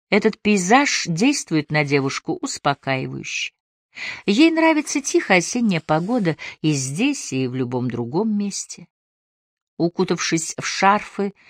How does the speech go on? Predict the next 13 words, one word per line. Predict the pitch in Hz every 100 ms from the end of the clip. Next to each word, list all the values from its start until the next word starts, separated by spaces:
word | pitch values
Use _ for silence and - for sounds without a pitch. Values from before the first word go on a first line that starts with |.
| - _
на | - 160 165 160
довольно | 160 165 208 214 156
большом | 147 143 156 139
расстоянии | 143 - 151 175 247 233 190
за | 151 165
ними | 208 247 160
следуют | - 147 147 139 -
мужчина | 143 139 - - 254 160
и | 127
женщина. | 123 202 226 - 196 196 190 _ _ _ _
Жюли | 160 143 214 196 202 196
Рокваль | 190 190 - 185 180
беседует | 170 190 - 180 170 170